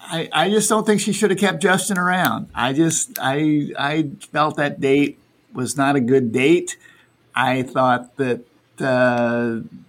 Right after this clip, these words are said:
I, I just don't see a lot of connection between those two. I don't see a lot of emotion, uh, from Justin.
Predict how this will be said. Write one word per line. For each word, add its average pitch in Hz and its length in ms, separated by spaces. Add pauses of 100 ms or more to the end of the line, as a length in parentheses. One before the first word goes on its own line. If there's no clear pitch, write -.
(360)
I, - 220
I 147 140
just 156 200
don't 156 200
see 160 160
a 147 80
lot 135 220
of 139 140
connection 143 640
between 151 420
those 156 260
two. 160 400 (720)
I 135 80
don't 147 160
see 156 140
a 147 80
lot 139 260
of 139 100
emotion, 147 1000 (300)
uh, 127 800
from 127 280
Justin. 160 720